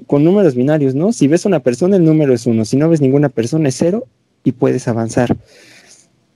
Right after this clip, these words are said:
Pero si no tienes a dónde moverte, si pones a la máquina en un dilema, ¿qué va a hacer la máquina? Si llega a, a tener raciocinio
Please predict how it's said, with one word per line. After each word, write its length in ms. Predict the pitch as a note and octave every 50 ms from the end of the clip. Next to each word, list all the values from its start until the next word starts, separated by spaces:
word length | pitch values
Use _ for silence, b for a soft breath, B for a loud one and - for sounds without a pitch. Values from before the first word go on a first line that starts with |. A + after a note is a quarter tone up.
| _ _ _ _ _ _ _ _ - - - - -
Pero 520 | - C#3+ B2+ B2+ B2 B2 A#2+ A#2+ A#2+ A#2+ -
si 180 | - - C#3 C#3
no 140 | D3+ F3
tienes 280 | F3 - G3 F#3+ F3 -
a 40 | C3+
dónde 200 | C3 C#3 D#3 E3
moverte, 320 | D3 B2 A#2+ C3+ D3 D#3 D3
si 100 | - B2
pones 320 | - D3+ D#3+ F3+ D#3 -
a 40 | B2+
la 80 | B2 A#2+
máquina 640 | B2 C#3 D3+ D3+ - C#3+ B2 A2+ A2+ A2+ A#2 - _ _ _ _ _ _ _ _ _ -
en 220 | C#3 B2 B2+ C3
un 500 | C3+ C#3 C#3+ D3 C#3+ D3 D3 C3+ C3 B2
dilema, 500 | B2 B2 A#2+ B2+ C3 C3+ C#3+ D#3+ F#3+ A3 - _ _ _ _
¿qué 120 | - D#3
va 80 | D3 D3+
a 20 |
hacer 180 | D#3 - D#3 D3
la 100 | D3 C3+
máquina? 560 | C#3 D3+ D3+ - B2 A#2 A#2 A#2+ A2+ C3 - - _ _ _ _ _ _ _ _ _ _ _ _ _ _ _ _ - -
Si 300 | - - - - C3 B2
llega 800 | B2+ D3+ F#3 G3+ G#3 A#3 A#3 G#3 D#3 B2+ A#2+ A#2+ A#2 A#2 B2 A#2+ -
a, 80 | - - - _ _ _ _ _ _ _ _ _ _ _ _ _ _ -
a 140 | C#3 C#3 B2
tener 280 | - A#2 B2 C#3 D#3 D#3+
raciocinio 680 | E3+ D#3 - A#2 - - D3 C#3 C3+ A#2+ A2+ A#2